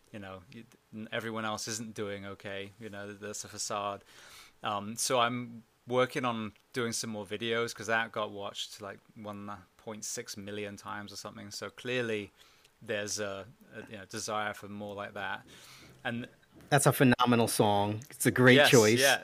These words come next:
Speaker 1: I mean, it
Speaker 2: Uh,
Speaker 1: fit.
Speaker 2: so you did, you, you got their permission, I guess?
Speaker 1: So on YouTube,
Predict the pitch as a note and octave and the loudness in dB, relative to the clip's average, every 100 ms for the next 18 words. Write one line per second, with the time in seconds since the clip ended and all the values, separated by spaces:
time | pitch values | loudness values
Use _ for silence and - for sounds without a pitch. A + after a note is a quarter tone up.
0 | - A#2+ B2+ B2 C#3 C3 G#2+ - - F3 | -4 -6 -4 2 4 4 2 -4 -12 -12
1 | - - - C#3+ - D#3 - - - D3 | -4 -2 4 4 8 10 10 8 2 6
2 | D#3 D3 D#3 C#3 C3+ - C#3 B2+ B2 B2+ | 6 8 8 12 10 10 8 8 8 8
3 | D3+ D3 D3+ C#3+ C#3 D3+ C3+ C#3 C#3+ C3 | 6 4 0 0 4 6 6 2 0 -2
4 | D#3+ F3+ - D3 C3 | -2 -2 -2 0 -2